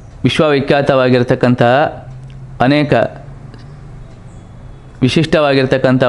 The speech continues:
ಒಂದು ಚಿತ್ರನ ನೀವು ಇಲ್ಲಿ ನೋಡ್ತಿದ್ದೀರಾ. ಎರಡು ಆನೆಗಳ ಮಧ್ಯದಲ್ಲಿ ಉಪವಿಷ್ಟ ಕೋನಾಸನದಲ್ಲಿ ಇರ್ತಕ್ಕಂಥ ಒಂದು ಭಂಗಿ. ಇದು ಒಬ್ಬ ಶ್ರೇಷ್ಠ ಯೋಗಪಟುವಿಗೆ ಕೊಟ್ಟಿರ್ತಕ್ಕಂಥ ಒಂದು ಗೌರವ ಅಂತ ಭಾವಿಸ್ತೀನಿ. ಇದರ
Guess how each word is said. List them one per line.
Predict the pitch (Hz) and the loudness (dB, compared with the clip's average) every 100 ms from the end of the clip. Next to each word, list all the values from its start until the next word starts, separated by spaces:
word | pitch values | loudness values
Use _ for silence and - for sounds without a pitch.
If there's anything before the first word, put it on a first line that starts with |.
| 123 | 4
ಒಂದು | 117 110 - | 4 2 0
ಚಿತ್ರನ | 131 143 139 127 | 0 2 2 4
ನೀವು | 120 117 | 4 4
ಇಲ್ಲಿ | 117 117 | 2 2
ನೋಡ್ತಿದ್ದೀರಾ. | 127 135 113 110 143 - - - - - - - 135 | 0 2 2 2 2 -2 -12 -20 -20 -20 -20 -2 0
ಎರಡು | 139 139 120 | 2 2 2
ಆನೆಗಳ | 143 156 151 139 | 2 2 2 2
ಮಧ್ಯದಲ್ಲಿ | 127 127 131 151 147 127 - 127 | 2 2 2 2 2 0 -2 -2
ಉಪವಿಷ್ಟ | 151 147 151 135 | -2 0 0 0
ಕೋನಾಸನದಲ್ಲಿ | 131 131 131 139 123 120 117 | 2 2 2 0 2 2 0
ಇರ್ತಕ್ಕಂಥ | - 123 120 127 | -4 -4 -4 -4
ಒಂದು | 113 110 117 | -4 -4 -2
ಭಂಗಿ. | 123 123 151 - _ _ _ _ - | -2 -2 -4 -10 _ _ _ _ -6
ಇದು | 139 139 123 127 | -2 0 0 -2
ಒಬ್ಬ | 123 120 | -2 -4
ಶ್ರೇಷ್ಠ | 147 147 156 135 | -4 -4 -2 -2
ಯೋಗಪಟುವಿಗೆ | 135 135 131 131 123 123 117 | -2 -4 -6 -4 -4 -4 -6
ಕೊಟ್ಟಿರ್ತಕ್ಕಂಥ | 120 - 120 123 117 117 117 | -8 -8 -10 -6 -6 -6 -8
ಒಂದು | 113 107 | -6 -4
ಗೌರವ | 123 135 131 120 | -2 0 0 -2
ಅಂತ | 117 117 | -4 -6
ಭಾವಿಸ್ತೀನಿ. | 110 117 - 110 120 147 _ _ _ _ - | -4 -6 -8 -6 -6 -8 _ _ _ _ -8
ಇದರ | 135 | -6